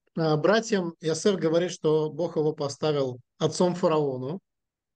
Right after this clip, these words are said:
При этом мы видим, насколько он на людях соблюдает, а, что как бы почтение к фараону, в точности всё, что он скажет.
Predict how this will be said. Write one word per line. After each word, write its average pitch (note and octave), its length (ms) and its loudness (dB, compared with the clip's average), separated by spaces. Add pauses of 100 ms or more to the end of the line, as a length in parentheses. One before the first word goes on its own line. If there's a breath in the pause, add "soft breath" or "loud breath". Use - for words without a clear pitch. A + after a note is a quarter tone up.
(680 soft breath)
При F3 140 4
этом G3+ 240 0
мы F3+ 120 -2
видим, F#3 340 0
насколько G#3 800 0
он F#3 560 -2 (420 loud breath)
на F3 180 6
людях F3+ 640 2 (440)
соблюдает, E3+ 920 2 (640)
а, C#3+ 440 4
что C3+ 600 2 (120)
как C#3 200 -2
бы C#3 60 2
почтение F3+ 520 0
к - 80 -14
фараону, D3+ 760 -2 (280 soft breath)
в - 80 -20
точности F#3+ 480 2
всё, F#3 200 0
что F#3 180 -2
он F3+ 120 0
скажет. D#3+ 680 -2